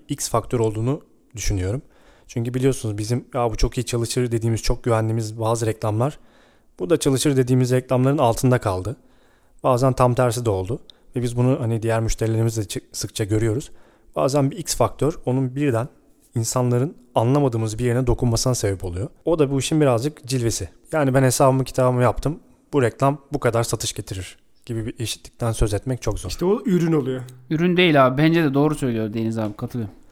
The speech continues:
Speaker 1: Yok, ürünü kastetmiyorum. Aslında ürün ve içeriği burada mutlak değer olarak kabul edelim. Hala hesaplanamayan bir X faktör var. Yani insanların karşıda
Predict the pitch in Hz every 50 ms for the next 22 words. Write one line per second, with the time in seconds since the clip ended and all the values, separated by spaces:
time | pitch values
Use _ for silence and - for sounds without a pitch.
0 | _ - _ _ _ _ _ _ _ - 156 156 - 160 143 151 160 156 - 151
1 | 143 - - 170 - 123 107 101 101 104 110 - - - 135 120 123 139 139 135
2 | 135 156 - 135 - - 139 127 127 131 127 - 123 131 123 123 123 - - -
3 | - - 127 127 131 123 104 104 101 - - - 98 98 90 95 104 151 175 -
4 | - _ _ _ _ _ _ - 139 147 151 147 139 135 127 - 139 135 - -
5 | 135 139 123 120 127 135 139 - - 131 - - - - 131 123 - - 131 123
6 | 107 101 95 92 95 98 101 104 107 104 104 - - 110 110 110 113 117 123 127
7 | 139 - - _ _ _ _ - - 113 107 101 - - - 123 123 143 156